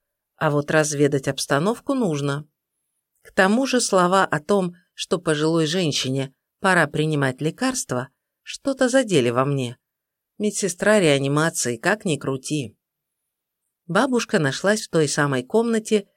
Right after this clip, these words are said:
из которой выходила окликнувшая меня девушка. Дверь оказалась приоткрыта, и я вошла. В нос ударил густой запах лекарств и болезни,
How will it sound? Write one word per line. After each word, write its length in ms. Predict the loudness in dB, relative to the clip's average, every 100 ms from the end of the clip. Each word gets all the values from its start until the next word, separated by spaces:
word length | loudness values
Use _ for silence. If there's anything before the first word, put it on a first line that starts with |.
| _
из 180 | -8 -6
которой 440 | -4 -4 -2 -2 -2
выходила 580 | -2 -2 -2 0 0
окликнувшая 880 | 0 -4 -4 -4 -2 -2 -2 0 2
меня 320 | 2 0 0
девушка. 580 | 0 0 0 -6 -8 -16 -18 _ _ _ _ _ _ _
Дверь 400 | -6 0 0 0 -4
оказалась 560 | -2 0 2 0 -2
приоткрыта, 720 | 0 0 0 -2 -2 -2 -10 -12 _ _ -6
и 80 | -4
я 420 | -2 -2 -2 -8 -6
вошла. 600 | -4 -4 -2 -2 -4 -8 _ _ _ _ _ _ _ _ _ -12
В 160 | -4 0
нос 340 | 0 0 -2
ударил 460 | -4 -2 0 0 -2
густой 460 | -2 -4 -2 -2 0
запах 540 | 0 0 -2 -4 -8 _ _
лекарств 800 | -2 0 0 -2 0 -4 -12 -20 _
и 100 | -4
болезни, 720 | 2 2 4 0 -2 -4 -6